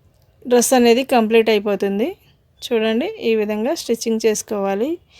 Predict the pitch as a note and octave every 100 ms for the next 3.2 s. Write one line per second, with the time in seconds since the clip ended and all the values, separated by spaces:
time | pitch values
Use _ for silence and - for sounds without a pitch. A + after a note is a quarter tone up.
0 | - _ - B3+ C4+ C4+ C4 D4+ A#4 -
1 | _ _ _ _ _ _ D4 B3+ B3 B3+
2 | B3+ B3 B3+ A#3+ B3 B3 B3+ B3+ B3 B3
3 | B3+ D4